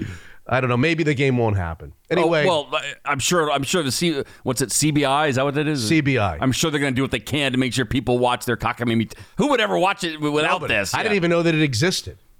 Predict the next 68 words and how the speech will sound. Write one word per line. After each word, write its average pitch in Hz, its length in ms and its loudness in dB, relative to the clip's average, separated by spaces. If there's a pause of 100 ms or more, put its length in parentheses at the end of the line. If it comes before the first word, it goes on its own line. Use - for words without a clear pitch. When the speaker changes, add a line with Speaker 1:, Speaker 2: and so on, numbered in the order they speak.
(120)
Speaker 1:
anymore. 107 500 0
I 135 100 -2
knew 185 180 2
the 160 120 0
C - 180 -2
B 127 180 0
I. 131 220 2
I'd 117 60 0
heard 151 180 2
the 120 80 -6
C 120 160 -10
B 110 140 -4
I 123 180 4
Speaker 2:
Yeah, 101 40 2
yeah. 90 260 0
Speaker 1:
years 151 300 2
ago, 82 260 -4
but 101 100 -4
I 127 80 2
didn't 139 140 -2
even 123 120 2
know 113 120 2
that 107 120 0
it 80 120 -12
existed. 90 380 -8 (300)
Apparently, 185 440 2
it's 156 140 0
in 131 120 2
Daytona 156 480 2
Beach, 143 320 -4
Florida 131 380 2
Speaker 2:
Hmm. 113 60 2
Speaker 1:
now, 113 300 0 (460)
and 117 80 0
they 131 80 2
play 143 320 2
'em 120 100 0
all. 147 380 2
All 143 160 4
the 165 80 2
teams 147 240 0
have 139 140 2
to - 80 -6
come 139 180 0
to 131 80 0
D-, 107 280 -4
Daytona 123 560 0
Beach. - 360 -8 (280)
Speaker 2:
<laughs> - 300 -12
God. 76 420 -2 (640)
I - 60 2
like 202 180 0
how 156 140 0
things 131 340 0
annoy 123 300 2
you 123 180 2
like 127 300 -2
this. - 340 -2
You - 120 -8
got 135 80 -8
nothing 180 220 -2
else 180 200 0
to 156 60 -2
do 143 120 -2
with 139 100 0
your 139 100 0
day 123 200 0
but 117 180 -2